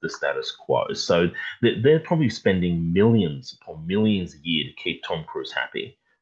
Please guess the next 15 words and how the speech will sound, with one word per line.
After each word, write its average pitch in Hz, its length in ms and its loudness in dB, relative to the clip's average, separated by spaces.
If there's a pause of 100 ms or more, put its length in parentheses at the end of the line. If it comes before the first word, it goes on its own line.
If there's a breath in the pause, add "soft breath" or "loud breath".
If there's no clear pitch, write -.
They 101 80 4
could 110 180 4
also 110 240 4
be 87 120 0
spending 82 400 0
millions 87 520 2
upon 73 360 -8
millions 85 500 0
upon 71 200 -10
millions 85 440 -2
a - 80 -20
year 82 380 4 (440 loud breath)
just 113 380 2
to 127 80 -4
keep 95 360 0